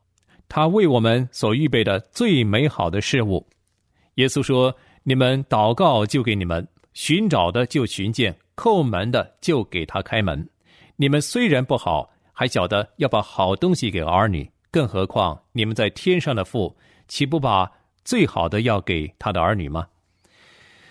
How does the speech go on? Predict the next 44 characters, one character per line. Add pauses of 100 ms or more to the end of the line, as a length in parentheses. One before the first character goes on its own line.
(540)
所
以
神
给
我
们
一
切
最
好
的
东
西， (720)
他
的
爱
是
没
有
条
件
的， (340)
他
是
这
位
慈
爱
的
天
父， (500)
他
在
我
们
生
命
中 (240)
有
最
好
的
计
划。